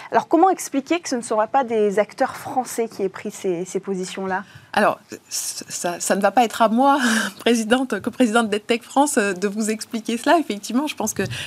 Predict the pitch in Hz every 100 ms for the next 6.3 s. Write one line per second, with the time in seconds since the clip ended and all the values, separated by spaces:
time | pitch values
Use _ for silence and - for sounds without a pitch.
0 | - - 202 190 233 214 208 - 220 202
1 | - - 196 - 302 - - - - 180
2 | 175 - 196 240 359 302 - 226 220 220
3 | 240 277 330 - 190 185 180 180 170 170
4 | 170 175 - - 180 - 208 208 247 247
5 | 190 - 330 285 247 226 202 - 226 220
6 | 190 175